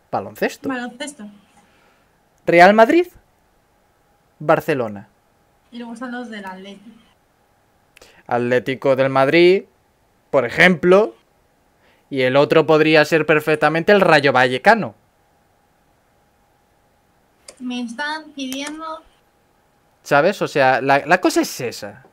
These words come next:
Speaker 1: La cosa es que siempre hay que elegir. Siempre hay que distinguirse.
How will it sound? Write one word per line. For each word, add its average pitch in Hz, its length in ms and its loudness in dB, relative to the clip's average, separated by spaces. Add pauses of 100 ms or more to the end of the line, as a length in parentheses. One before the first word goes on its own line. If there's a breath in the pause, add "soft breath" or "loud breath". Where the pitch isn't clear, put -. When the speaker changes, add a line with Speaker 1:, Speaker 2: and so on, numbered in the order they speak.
(380)
Speaker 1:
La 151 200 0
cosa 226 300 2
es 240 220 -2 (380 loud breath)
que 175 80 -4
siempre 226 300 2
hay 247 60 4
que 190 240 2
elegir. 123 680 -4 (100)
Siempre 196 440 -4
hay 220 80 0
que 190 280 -4 (1040 soft breath)
distinguirse. 165 1000 -6